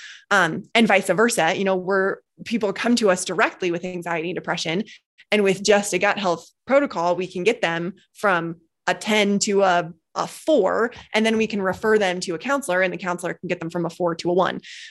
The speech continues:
Um, that's a, that's a huge piece of what we do is that. And then we do a lot of work with adrenal health. So people who are dealing with chronic fatigue or chronic stress, your adrenals are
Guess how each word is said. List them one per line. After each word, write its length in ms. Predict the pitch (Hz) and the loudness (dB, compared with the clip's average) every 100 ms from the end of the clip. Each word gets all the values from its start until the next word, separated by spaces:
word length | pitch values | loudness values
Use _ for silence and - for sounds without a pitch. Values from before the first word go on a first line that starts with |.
| - | 0
Um, 320 | 214 165 156 - _ _ | 2 2 -4 -12 _ _
that's 260 | 233 233 247 | 0 0 2
a, 160 | 208 - | 0 0
that's 200 | 214 214 | -2 -2
a 40 | |
huge 480 | 185 - 226 214 175 | -4 -4 -2 -2 -4
piece 200 | 175 170 | -10 -8
of 80 | 165 | -8
what 140 | - | -6
we 80 | 160 | -4
do 340 | 160 156 185 _ - | -2 -2 -4 _ -4
is 120 | 175 | 0
that. 200 | 180 170 | 0 2
And 80 | 202 | 0
then 60 | 196 | 0
we 80 | |
do 120 | 190 185 | 0 0
a 20 | |
lot 240 | 190 185 | 0 0
of 60 | 180 | 0
work 200 | 185 185 | -4 -2
with 140 | 170 | -4
adrenal 380 | 165 160 190 233 | -4 -4 -2 -2
health. 400 | 233 247 240 247 - - - | -2 -2 -4 -6 -18 -20 -6
So 120 | 202 | -4
people 220 | 190 185 190 | -2 -2 0
who 80 | |
are 140 | 190 185 | 2 2
dealing 240 | 180 175 | 0 0
with 160 | 175 170 | -2 -4
chronic 280 | 175 170 165 | -4 -4 -6
fatigue 540 | - - 220 220 202 | -10 -8 -2 0 2
or 80 | 170 | 0
chronic 380 | - 170 160 - | 0 -4 -4 -6
stress, 480 | - 202 196 - - - | 0 2 2 -2 -14 -8
your 120 | 208 202 | -2 0
adrenals 440 | 180 196 202 196 - - | 0 -2 -2 -4 -6 0
are 300 | 180 175 | 2 0